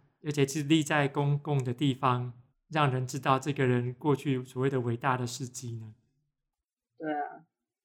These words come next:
Speaker 2: 就像我们现在也，台湾有所谓这个，到底中正的这个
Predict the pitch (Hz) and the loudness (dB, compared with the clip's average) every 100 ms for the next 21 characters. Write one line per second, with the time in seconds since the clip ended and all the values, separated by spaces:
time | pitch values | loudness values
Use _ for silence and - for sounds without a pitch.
0 | _ _ 170 180 175 156 151 151 - - | _ _ -4 4 4 4 -4 -14 -12 -2
1 | 175 170 160 151 147 143 - - 160 160 | 4 6 6 6 4 0 -6 -2 2 4
2 | 170 160 156 151 143 156 156 156 156 147 | 6 4 2 0 0 4 2 2 -6 -6
3 | 143 143 147 - _ _ _ _ _ - | -8 -8 -10 -16 _ _ _ _ _ 2
4 | 170 165 147 143 135 202 202 208 214 175 | 4 6 4 4 0 2 2 4 4 2
5 | 156 151 147 165 175 160 151 151 | 2 2 2 2 2 4 4 4